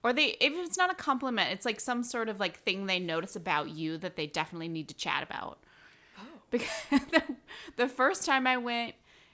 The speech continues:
Speaker 1: it was soon after the, like, the whole ice situation.
Speaker 2: Uh-huh.
Speaker 1: And I had a lot of ice on my car still because I am too lazy to break it off. And I'm one of
Speaker 2: Yes.
Speaker 1: those people who will drive down the street with a bunch of ice on the car.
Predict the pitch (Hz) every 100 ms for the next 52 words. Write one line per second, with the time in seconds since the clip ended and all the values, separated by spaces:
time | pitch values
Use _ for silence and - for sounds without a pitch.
0 | _ 202 185 202 185 - - _ _ _
1 | - - 269 247 240 180 190 196 220 208
2 | 202 202 202 180 190 180 180 175 170 170
3 | 165 - 180 185 185 185 - 160 175 -
4 | - - _ - 214 - 202 196 208 214
5 | 202 196 196 196 _ 240 214 185 - -
6 | 226 214 220 202 190 185 - 170 180 202
7 | 185 175 165 165 160 175 180 170 185 175
8 | 165 147 156 - 147 139 156 170 160 156
9 | 156 156 156 147 147 160 - - 160 151
10 | 160 151 165 - 185 175 190 196 165 165
11 | 165 143 160 151 - - 160 - - 151
12 | - - - - - - -